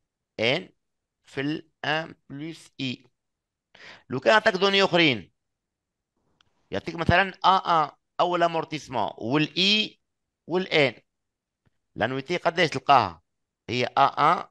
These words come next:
في ال ان بلس إي على بويسونس إن موان ان والكل في القداش؟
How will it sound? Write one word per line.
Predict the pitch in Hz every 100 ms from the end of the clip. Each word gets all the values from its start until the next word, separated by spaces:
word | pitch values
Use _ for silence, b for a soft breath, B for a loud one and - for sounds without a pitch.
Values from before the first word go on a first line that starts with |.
| _
في | -
ال | 110 -
ان | 165
بلس | 156 135 135 120 - -
إي | 131 73
على | 101
بويسونس | 107 110 95 85 - _
إن | 135 120 92
موان | 90 87 87 95
ان | 143 - - _
والكل | 123 113 156 160 175 185 - _ _ _ _ _ _ _ _ _ _ _ _ _ _ _ _ _
في | 98
القداش؟ | - 127 113 95 - -